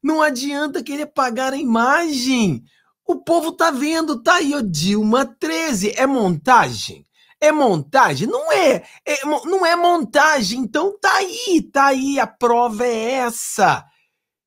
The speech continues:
Então o que nós estamos debatendo é que não houve, nunca houve,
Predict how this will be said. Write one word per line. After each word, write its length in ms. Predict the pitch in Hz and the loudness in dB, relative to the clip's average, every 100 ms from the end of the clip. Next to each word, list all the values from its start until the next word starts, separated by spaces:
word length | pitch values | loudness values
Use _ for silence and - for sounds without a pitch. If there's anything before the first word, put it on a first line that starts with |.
| - | -8
Então 220 | 247 359 320 | -2 -2 -2
o 80 | 254 | -4
que 180 | - 453 | -6 -2
nós 360 | 349 285 285 196 | 2 2 0 -2
estamos 560 | 220 - 190 180 156 | -6 -4 -4 -2 -4
debatendo 880 | 139 135 107 98 165 185 190 139 95 _ _ _ - | -2 -4 -4 -10 -8 -6 -6 -8 -12 _ _ _ -4
é 80 | 320 | -4
que 380 | 320 330 359 359 - | -2 -4 -4 -6 -4
não 480 | 233 311 349 359 330 | -2 0 2 4 4
houve, 460 | 247 233 208 233 - _ - | 6 4 2 -8 -14 _ -6
nunca 680 | 269 359 403 415 339 320 | -2 4 6 6 4 4
houve, 440 | 262 226 190 202 | 6 4 2 -4